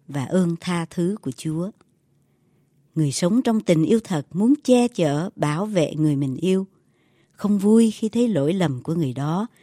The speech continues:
bị phơi bày cho mọi người biết. Có lẽ chúng ta cần xét lại xem chúng ta có thái độ hay hành động như thế nào trước lỗi lầm của người thân yêu, nhất là của người bạn đời của chúng ta,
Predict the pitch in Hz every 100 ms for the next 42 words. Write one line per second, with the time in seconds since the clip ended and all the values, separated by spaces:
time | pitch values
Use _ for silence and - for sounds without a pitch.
0 | _ _ 143 139 - 214 214 170 143 123
1 | - _ _ - 175 147 127 135 135 120
2 | 135 185 _ _ _ _ _ _ _ _
3 | _ _ _ _ _ _ _ _ _ _
4 | _ _ - 247 156 151 214 220 208 196
5 | 160 139 131 - 214 - 175 135 - -
6 | 196 180 214 233 202 208 220 226 220 233
7 | 160 139 - 175 214 214 165 156 147 202
8 | 220 262 240 156 135 - _ _ _ -
9 | 262 - 175 147 190 170 139 123 - 151
10 | 160 123 - 165 160 170 165 - _ _
11 | _ _ _ - 208 - 151 143 131 120
12 | 110 _ - 170 156 131 127 135 151 151
13 | 135 123 - 131 156 170 165 151